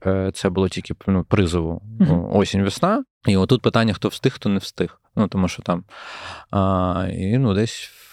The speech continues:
Speaker 1: в, до, там, в районі чотирьохсот тисяч десь має бути, має бути десь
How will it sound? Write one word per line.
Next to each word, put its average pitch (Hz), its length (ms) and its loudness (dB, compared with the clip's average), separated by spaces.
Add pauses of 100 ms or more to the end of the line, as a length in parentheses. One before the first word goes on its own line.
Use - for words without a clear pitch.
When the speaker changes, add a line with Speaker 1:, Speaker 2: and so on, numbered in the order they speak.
Speaker 1:
в, 87 680 -2
до, 85 480 0
там, 87 220 -2 (560)
в 92 60 2
районі 95 220 4
чотирьохсот - 640 -4 (480)
тисяч 87 340 0
десь 87 380 -4
має 85 200 2
бути, 82 320 -6 (100)
має 87 280 2
бути 85 220 -6
десь 92 280 -2